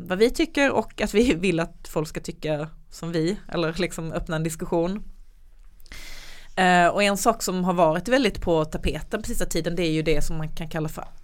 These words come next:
accelerationism. Ehm, och, eh, den här fantastiska slogan, liksom, "Hela automatiserad lyxkommunism", eh, "Fully automated luxury communism"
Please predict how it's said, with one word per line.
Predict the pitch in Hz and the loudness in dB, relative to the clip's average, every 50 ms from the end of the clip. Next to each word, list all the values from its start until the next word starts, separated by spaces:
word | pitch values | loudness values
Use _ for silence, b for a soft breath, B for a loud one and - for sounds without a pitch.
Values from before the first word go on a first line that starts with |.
| - - | -12 -8
accelerationism. | - 151 156 - - - 165 151 143 147 151 156 - - 160 165 175 180 - - - - - - 156 147 - - - - - B B B B B B B B B B - | -8 -8 -8 -8 -8 -6 -6 -4 -4 -4 -6 -6 -6 -6 -6 -4 -4 -4 -6 -6 -8 -8 -10 -10 -12 -12 -12 -12 -14 -16 -16 B B B B B B B B B B -2
Ehm, | 170 165 160 156 156 156 151 156 156 160 165 160 160 B B B B B B B - - | 0 2 2 4 4 2 2 0 -2 -4 -4 -8 -12 B B B B B B B -4 -2
och, | 180 170 - - - - - 175 | -2 -2 -2 -6 -14 -4 2 4
eh, | 165 165 165 160 156 151 135 156 | 4 6 6 6 6 4 2 0
den | 170 175 | 0 2
här | 165 151 151 | 2 2 2
fantastiska | 151 - - 147 - 175 170 - 156 - 170 | 0 -2 -6 -2 -2 -2 -2 -2 -4 -4 -4
slogan, | - - 175 160 160 156 160 156 156 | 0 2 4 4 4 4 2 0 -2
liksom, | 156 151 - 175 156 | -2 -4 -4 -6 -2
"Hela | 165 165 160 156 151 147 | 2 2 2 4 2 0
automatiserad | 143 - - 160 156 156 - 165 151 147 | -2 -4 -4 -6 -6 -4 -2 -2 -2 0
lyxkommunism", | 147 160 165 165 - - - - 156 - - - 139 - - - - 175 165 - | 0 -2 -2 -4 -4 -8 -6 -6 -8 -8 -8 -10 -10 -10 -8 -8 -8 -8 -10 -10
eh, | - - - - - | -10 -10 -10 -10 -10
"Fully | - - 170 156 151 | -6 -4 -2 -2 -2
automated | 143 139 - - 151 151 147 147 147 | -2 -4 -6 -8 -6 -6 -8 -8 -8
luxury | 143 151 - - - 151 151 147 | -8 -8 -8 -8 -8 -6 -6 -8
communism" | - - - 147 143 143 - - - - | -8 -8 -10 -10 -8 -10 -10 -10 -10 -10